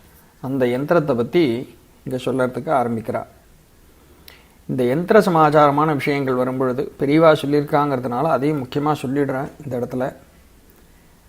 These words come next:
அதாவது இதெல்லாம் ஏதோ ஒரு நாவல் படிக்கிற மாதிரியோ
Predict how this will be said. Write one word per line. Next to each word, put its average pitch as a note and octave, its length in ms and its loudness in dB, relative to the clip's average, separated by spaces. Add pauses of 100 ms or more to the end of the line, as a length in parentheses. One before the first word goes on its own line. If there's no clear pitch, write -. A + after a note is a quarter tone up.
(540)
அதாவது C3+ 760 4 (340)
இதெல்லாம் C#3 420 4
ஏதோ C#3+ 200 4
ஒரு D#3 160 6
நாவல் D#3 420 6
படிக்கிற C#3 460 2
மாதிரியோ B2+ 520 2